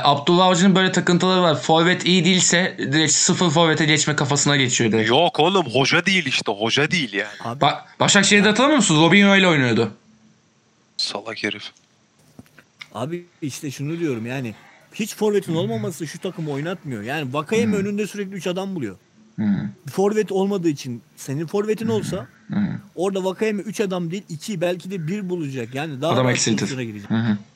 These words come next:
Speaker 1: Doğru.
Speaker 3: Tabii canım yani. Do-, iyi forvet her, iyi forveti geç yani. Bir tane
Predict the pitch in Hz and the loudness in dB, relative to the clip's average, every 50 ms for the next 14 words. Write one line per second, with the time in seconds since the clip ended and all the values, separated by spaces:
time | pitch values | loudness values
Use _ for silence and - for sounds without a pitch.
0 | _ _ - - 120 113 110 110 110 165 180 202 233 214 233 262 269 240 214 190 | _ _ -6 -2 0 0 0 0 0 -2 -4 -4 -4 -4 -4 -4 -4 -4 -4 -4
1 | 165 156 147 135 127 120 131 - - - - - - 147 165 190 202 - - 175 | -2 -4 -4 -6 -8 -10 -12 -12 -14 -14 -12 -6 -2 0 0 0 0 -2 -4 -4
2 | 180 233 202 - 220 202 202 226 - 226 220 233 208 - - 175 202 196 - 208 | -4 -2 -2 0 0 0 0 0 0 0 -2 -4 -4 -8 -8 -8 -6 -4 -2 0
3 | 202 208 202 - 196 220 226 180 - 175 151 117 113 123 - - - - - - | 0 0 0 -2 -4 -10 -8 -8 -6 -6 -4 -6 -6 -10 -12 -18 -20 -20 -20 -16
4 | - 151 143 170 175 208 214 196 | -12 -12 -10 -6 -6 -6 -6 -4